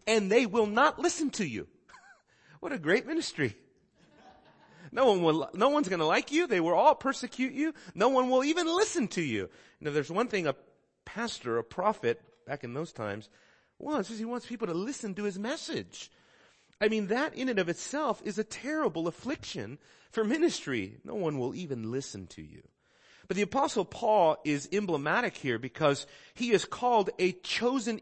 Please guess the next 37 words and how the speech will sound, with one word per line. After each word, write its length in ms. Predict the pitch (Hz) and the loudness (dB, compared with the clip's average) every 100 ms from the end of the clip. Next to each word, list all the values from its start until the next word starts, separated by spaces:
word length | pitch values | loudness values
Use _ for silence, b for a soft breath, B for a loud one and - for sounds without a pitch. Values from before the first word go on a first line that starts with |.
| - | -2
instrument. 580 | 247 247 - 147 104 - B B | 0 0 0 -4 -6 -8 B B
If 80 | 110 | -10
there's 200 | 120 120 | -10 -8
one 260 | 143 254 285 | -2 -2 -2
thing 320 | 208 190 190 | -2 -2 -4
a 80 | 117 | -6
man 260 | 127 208 240 | -4 -4 -4
of 160 | 185 | -4
God 260 | 165 160 147 | 0 0 0
wants 640 | 123 151 147 107 - - B B B | -2 -2 -2 -2 -6 -12 B B B
when 160 | - 139 | -6 -4
he 180 | 135 - | -4 -4
enters 380 | 202 240 226 - | -4 -4 -8 -8
pastoral 540 | 185 180 - 165 147 | -8 -6 -4 -2 -2
ministry 420 | 160 160 - 127 | -2 -6 -6 -6
is 100 | 127 | -6
he 120 | 165 | -6
wants 220 | 160 240 - | -6 -6 -6
to 60 | |
be 80 | 190 | -8
used 380 | 165 208 220 180 | -4 -2 -2 -2
of 140 | 120 | -2
God. 400 | 147 147 139 95 78 - _ _ _ _ b b b b | 0 2 2 -2 -8 -20 _ _ _ _ b b b b
He 120 | 185 | -2
wants 180 | 202 226 | 0 0
to 80 | 208 | -2
be 80 | 185 | -4
God's 420 | 143 180 165 127 | 0 0 0 0
man. 520 | 151 170 147 101 85 B B - | 0 2 2 0 -8 B B -2
He 100 | 220 | 0
wants 200 | 269 220 | 0 0
to 40 | |
be 240 | 196 190 - B | -4 -4 -6 B
the 100 | 170 | -2
vessel 640 | 151 208 208 - 175 101 80 B B | 2 2 2 4 4 4 -2 B B
through 420 | - - - 233 226 | -18 -10 -2 2 4
which 520 | 202 190 151 - | 8 6 6 -4